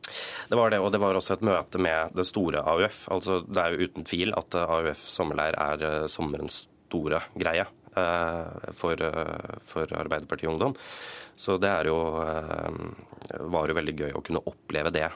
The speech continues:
eh, i, i et par dager, og, og se hvordan det var.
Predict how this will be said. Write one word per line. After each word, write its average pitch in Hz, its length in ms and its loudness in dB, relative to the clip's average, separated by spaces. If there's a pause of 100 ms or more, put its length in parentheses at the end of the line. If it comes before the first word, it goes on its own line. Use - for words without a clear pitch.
(220)
eh, 80 1300 -2 (380)
i, 85 360 -4
i 82 60 -2
et 87 120 -4
par 92 120 2
dager, 104 260 0 (120)
og, 92 280 2
og 85 240 -2
se 85 140 -2
hvordan 82 260 2
det 85 100 2
var. 107 140 4